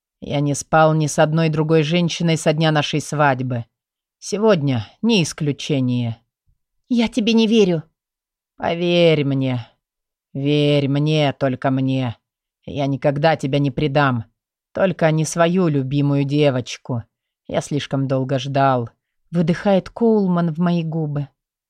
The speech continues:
Какая-то секунда, и он отводит одну мою ногу в сторону, организуя себе лёгкое проникновение внутрь. Резко и до упора он заполняет всё моё естество с протяжным стоном.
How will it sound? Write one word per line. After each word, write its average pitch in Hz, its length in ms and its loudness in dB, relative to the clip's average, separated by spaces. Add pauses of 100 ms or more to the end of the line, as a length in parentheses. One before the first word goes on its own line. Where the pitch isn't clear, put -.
(200)
Какая-то 202 420 -2
секунда, 214 720 2
и 226 80 0
он 226 160 6
отводит 233 520 2
одну 208 220 4
мою 226 240 6
ногу 226 260 4
в - 80 -10
сторону, 226 580 2 (360)
организуя 208 720 4
себе 202 280 2
лёгкое 233 400 2
проникновение 202 800 2
внутрь. 175 460 -2 (580)
Резко 196 420 2
и 180 80 4
до 170 140 4
упора 214 420 4
он 202 140 4
заполняет 226 680 4
всё - 220 0
моё 226 240 4
естество 233 760 0 (340)
с - 120 -12
протяжным 233 640 2
стоном. 196 680 0